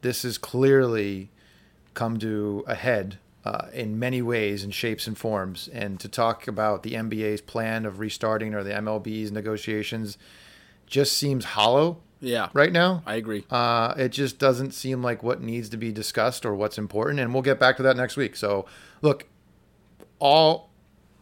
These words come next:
Speaker 1: all kidding aside, we understand if you don't wanna hear any more of this because it's beating a dead horse. But we do need to talk about it, and we do need to address it because it's silly not to.
Speaker 2: Yeah.
Speaker 1: And we may not say all the right things, but we w-, at least wanna have the discussion.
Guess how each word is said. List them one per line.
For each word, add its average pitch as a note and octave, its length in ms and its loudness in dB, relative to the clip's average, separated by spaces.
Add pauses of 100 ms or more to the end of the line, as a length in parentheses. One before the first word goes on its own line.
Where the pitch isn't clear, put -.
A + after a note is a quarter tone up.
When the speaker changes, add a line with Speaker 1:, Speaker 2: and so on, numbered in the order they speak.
Speaker 1:
all C3+ 160 4
kidding C#3 240 0
aside, B2 500 2
we A2+ 140 -4
understand A2+ 420 -2
if G#2 120 -4
you G#2+ 80 -6
don't A2+ 160 -6
wanna A2 160 -4
hear G#2 180 -4
any G#2+ 140 -4
more G#2 200 -2
of A2 100 -4
this C3+ 140 -2
because G#2 300 -8
it's F#2+ 120 -14 (440)
beating A2+ 420 -8
a G2+ 40 -8
dead G#2 240 -2
horse. C3 380 -4 (500)
But B2+ 160 -4
we C3 160 0
do B2+ 440 0 (640)
need B2 160 -4
to G#2 60 -10
talk G#2 240 0
about F#2 240 -4
it, - 100 -12 (160)
and G2+ 240 -8
we G2+ 80 -6
do A#2+ 140 -4
need A2+ 140 -6
to G#2+ 100 -2
address F#2+ 340 -2
it - 160 -14
because F#2+ 560 -6 (500)
it's A2+ 160 -2
silly C3+ 300 2
not G2 240 -2
to. G#2+ 200 -8 (280)
Speaker 2:
Yeah. G#2+ 140 0
Speaker 1:
And A2 160 -2
we A#2+ 80 0
may B2+ 160 2
not B2 180 2
say B2+ 160 2
all B2 120 4
the B2+ 60 4
right B2 240 4
things, E3+ 360 -2
but A2+ 200 -2
we A#2+ 140 0
w-, A#2+ 240 0
at A#2 80 2
least C3+ 300 -4
wanna A2+ 180 -2
have G#2 220 0
the G#2 80 -4
discussion. - 500 -6